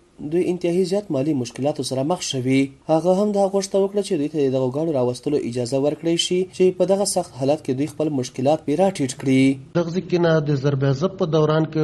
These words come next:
Speaker 2: وتلي د میرمشانه دغه ګاډي موږ د خپلې زونې سره خپل ګاډي مې د ځکه نه بال بچا او سمندین هم کوړي دي افغانستان ته.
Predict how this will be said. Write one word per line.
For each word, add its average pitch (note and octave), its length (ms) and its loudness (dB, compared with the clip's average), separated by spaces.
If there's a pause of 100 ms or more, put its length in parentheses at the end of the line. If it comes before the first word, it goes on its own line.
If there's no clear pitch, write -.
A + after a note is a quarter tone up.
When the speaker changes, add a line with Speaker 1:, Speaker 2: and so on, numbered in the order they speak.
(160)
Speaker 2:
وتلي E3+ 340 0 (100)
د D#3 100 2
میرمشانه D3+ 580 2 (140)
دغه F3 320 2
ګاډي E3+ 340 2
موږ D3 260 -2
د C#3 120 -4
خپلې G3 320 -2 (120)
زونې D3+ 220 2 (100)
سره D#3+ 200 0 (160)
خپل F3+ 320 -2
ګاډي E3 320 2
مې E3 120 4 (180)
د E3 180 2
ځکه D#3+ 240 0
نه D3+ 40 0 (120)
بال D3 180 2
بچا C#3+ 380 -2
او D#3+ 180 2
سمندین C#3+ 500 2
هم E3 60 0 (100)
کوړي D#3+ 380 2
دي E3 80 2 (180)
افغانستان B2 640 -2
ته. A2 60 -6